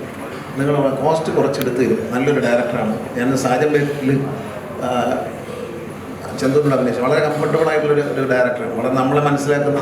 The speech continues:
നമ്മുടെ മനസ്സിലിരിപ്പ്, നമ്മുടെ പൊട്ടൻഷ്യൽ മനസ്സിലാക്കി നമ്മളെ യൂട്ടിലൈസ് ചെയ്യുന്ന ഒരു നല്ല സംവിധായകനായിട്ടാണ് ചെറുപ്പക്കാരനെ എനിക്ക് തോന്നിയിട്ടുള്ളത്. കാരണം ഒരുപാട് പടങ്ങൾ ഞാൻ അഭിനയിച്ചിട്ടുണ്ടെങ്കിലും നമ്മുടെ, നമ്മുടെ വീക്ക്നെസ്, നമുക്ക് എല്ലാ മനുഷ്യർക്കും ഒരു,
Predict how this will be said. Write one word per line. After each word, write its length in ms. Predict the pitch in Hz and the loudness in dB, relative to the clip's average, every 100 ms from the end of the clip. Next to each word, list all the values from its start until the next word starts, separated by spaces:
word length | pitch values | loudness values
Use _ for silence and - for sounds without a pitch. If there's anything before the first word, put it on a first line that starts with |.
| 135 | 2
നമ്മുടെ 420 | 135 139 139 135 - - - - - | 2 2 0 -2 -6 -8 -10 -10 -4
മനസ്സിലിരിപ്പ്, 640 | 117 127 135 135 143 135 | 0 2 2 2 2 4
നമ്മുടെ 220 | 143 - - | 4 4 4
പൊട്ടൻഷ്യൽ 520 | - - 170 170 170 | 2 2 0 2 2
മനസ്സിലാക്കി 420 | 160 143 143 139 139 | 2 0 0 0 2
നമ്മളെ 240 | 131 127 | 2 2
യൂട്ടിലൈസ് 360 | 123 127 139 139 | 0 0 0 0
ചെയ്യുന്ന 220 | 135 123 | 0 0
ഒരു 120 | 123 123 - - - - - - | 0 -2 -8 -12 -12 -10 -10 -4
നല്ല 240 | 123 123 131 | 0 2 2
സംവിധായകനായിട്ടാണ് 880 | 123 120 123 123 120 120 120 113 | 4 4 4 4 2 2 0 0
ചെറുപ്പക്കാരനെ 480 | 123 113 117 117 113 | 0 0 0 0 0
എനിക്ക് 180 | 107 104 | 0 0
തോന്നിയിട്ടുള്ളത്. 580 | 104 104 101 - - - | 0 -2 -4 -8 -8 -6
കാരണം 140 | 120 120 | -2 0
ഒരുപാട് 240 | 123 - | 2 2
പടങ്ങൾ 280 | - 135 135 | 2 2 2
ഞാൻ 100 | 131 | 4
അഭിനയിച്ചിട്ടുണ്ടെങ്കിലും 600 | 123 123 120 120 117 123 | 2 2 2 2 2 2
നമ്മുടെ, 280 | 123 131 147 151 - - - - - | 2 2 2 0 -4 -8 -10 -12 -4
നമ്മുടെ 220 | 131 165 180 | 2 2 4
വീക്ക്നെസ്, 580 | 165 165 175 170 165 | 2 2 2 0 0
നമുക്ക് 180 | 131 143 | -2 0
എല്ലാ 160 | 135 139 | 2 2
മനുഷ്യർക്കും 540 | 151 151 139 - - | 0 -2 -2 -4 -2
ഒരു, 100 | 139 | 0